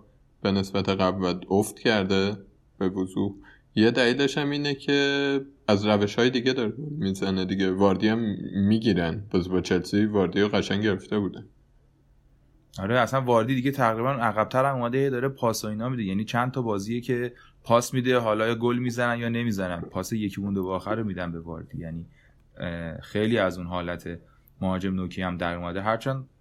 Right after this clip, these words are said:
Speaker 2: مهاجم درجه یکیه واقعاً، خیلی هم آماده است.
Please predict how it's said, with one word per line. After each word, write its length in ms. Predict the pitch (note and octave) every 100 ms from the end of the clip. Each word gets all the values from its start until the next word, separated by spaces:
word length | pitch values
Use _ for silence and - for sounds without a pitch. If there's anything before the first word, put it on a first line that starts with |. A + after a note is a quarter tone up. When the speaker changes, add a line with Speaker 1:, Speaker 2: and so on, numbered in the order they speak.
| -
Speaker 2:
مهاجم 380 | F#2+ F#2+ G2+ A#2+
درجه 320 | A2+ G2 F#2+
یکیه 320 | G2+ A2+ G#2+
واقعاً، 340 | E2+ E2+ E2 F2
خیلی 340 | - G2+ G#2+
هم 120 | A2
آماده 360 | F#2 F2 E2+ F#2+
است. 340 | A2 B2+ -